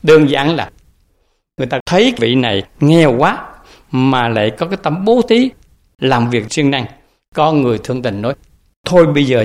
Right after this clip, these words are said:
chị làm cái này đây, tôi cho mượn tiền." Rồi mua từng cái, mà phần cái, cái ông chủ nói, "Thôi bây giờ chị khỏi cần người mua, tôi chở tôi để nhà cho chị, chị bán xong chị đưa lại cho tôi."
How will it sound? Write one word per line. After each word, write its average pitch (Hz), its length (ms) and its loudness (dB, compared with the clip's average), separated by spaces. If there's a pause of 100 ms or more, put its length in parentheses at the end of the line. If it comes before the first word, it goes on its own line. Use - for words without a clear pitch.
chị 110 280 -6 (220)
làm 120 500 -4
cái 156 100 -2
này 123 160 -4
đây, 113 260 -6 (580)
tôi 135 180 -2
cho 135 220 -2
mượn 98 220 -6
tiền." 98 180 -12 (1040)
Rồi 147 560 4
mua 165 440 4
từng 135 180 0
cái, 165 800 0
mà 143 80 -2
phần 139 260 -2
cái, 139 180 -2
cái 175 100 2
ông 151 120 0
chủ 151 160 0
nói, 175 180 0
"Thôi 165 140 -2
bây 151 120 0
giờ 131 220 0
chị 127 260 0
khỏi 156 220 0
cần 127 200 -4
người 120 120 -2
mua, 135 260 0 (180)
tôi 170 140 -2
chở 165 200 6
tôi 202 120 2
để 156 360 2
nhà 127 280 -2
cho 127 120 -4
chị, 107 260 -6 (240)
chị 147 60 0
bán 185 280 2
xong 170 220 0
chị 135 100 0
đưa 143 120 2
lại 120 160 -2
cho 127 60 0
tôi." 135 180 -2